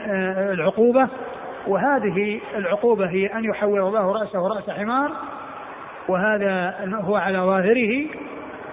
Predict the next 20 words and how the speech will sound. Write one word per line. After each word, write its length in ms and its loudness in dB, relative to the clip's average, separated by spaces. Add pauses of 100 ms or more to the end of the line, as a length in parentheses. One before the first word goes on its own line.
(140)
هو 180 4
على 220 2
ظاهره، 640 2 (680)
وإن 260 2
كان 380 2 (160)
لم 320 -2
يقع 360 2 (160)
ولم 240 0
يحصل، 420 0 (400)
إلا 420 0
أن 180 -2
الشيء 520 -2
الذي 500 -2 (320)
يوصف 540 4
بهذا 340 2
الوصف 340 2 (720)
يعني 240 0
يدل 320 4
على 220 4
خطورته، 680 2